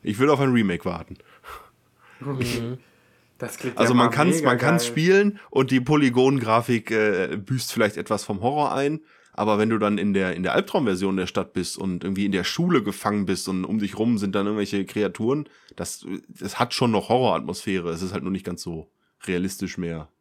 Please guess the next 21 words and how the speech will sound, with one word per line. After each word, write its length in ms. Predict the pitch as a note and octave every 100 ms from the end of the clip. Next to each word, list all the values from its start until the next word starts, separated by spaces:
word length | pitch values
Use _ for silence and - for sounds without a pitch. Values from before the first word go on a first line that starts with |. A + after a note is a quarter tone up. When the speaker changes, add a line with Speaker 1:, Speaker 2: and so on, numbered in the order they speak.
| _
Speaker 1:
wie 100 | -
damals. 460 | E2 D#2+ D2 - - B2+
Speaker 2:
Ja. 180 | A#2+ A2
Speaker 1:
Aber 140 | G2
es 100 | G#2
ist 80 | G#2
immer 120 | A2
noch 120 | G#2+
ein 80 | G2+
grandioses 360 | G2 G#2 A2 G#2
Spiel 360 | A2+ C3+ D3+ D2 - - -
mit 200 | B2 A2+
einem 240 | G#2 A2
grandiosen 760 | G#2 G2 F#2+ G#2+ A#2 C3+ C3+ - -
Film 380 | - D#3 F2 F2+
dazu. 420 | E2 - F#2 - _ _ _
Speaker 3:
Ja, 180 | C3+ C3+ - _
sehe 160 | - B2
ich 100 | B2
auch 140 | A#2+
so. 180 | -